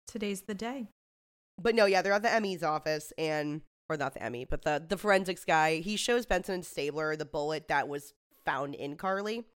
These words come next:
Speaker 2: They got the gun because Elias was putting it in the dumpster. And
Speaker 1: I think
Speaker 2: Miss
Speaker 1: Miss
Speaker 2: Pivik
Speaker 1: Pivik,
Speaker 2: saw it.
Speaker 1: yeah, saw and told.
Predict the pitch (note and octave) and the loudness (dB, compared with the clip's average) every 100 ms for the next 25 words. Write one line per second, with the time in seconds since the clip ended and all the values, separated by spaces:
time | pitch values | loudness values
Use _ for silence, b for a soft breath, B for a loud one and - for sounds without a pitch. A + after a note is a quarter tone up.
0 | _ G#3 A3 C4+ C4+ E4 A3 G#3 F#3+ F#3 | _ -2 4 4 4 -4 0 2 2 -4
1 | F3 F#3+ F3 E3+ E3 D#3+ E3 F3 E3+ F3 | -4 -6 -4 -4 0 0 2 0 -2 -8
2 | - - E3 D#3+ D#3+ D#3 D3+ C3+ C3+ B2+ | 10 10 10 0 -2 -2 -6 -6 -4 -6
3 | B2+ - - - - _ _ _ _ _ | -6 -10 -10 -10 -12 _ _ _ _ _
4 | - E3+ D4 A#3+ C#4+ - - G#3+ F#3+ F#2 | -4 2 2 4 2 2 0 2 2 2
5 | F#3 D#3+ D3+ - F3 D#3 D3+ E3 E3 F3 | 2 2 -2 0 2 2 0 -4 -4 -2
6 | D#3 D3 D3+ | -2 -4 -10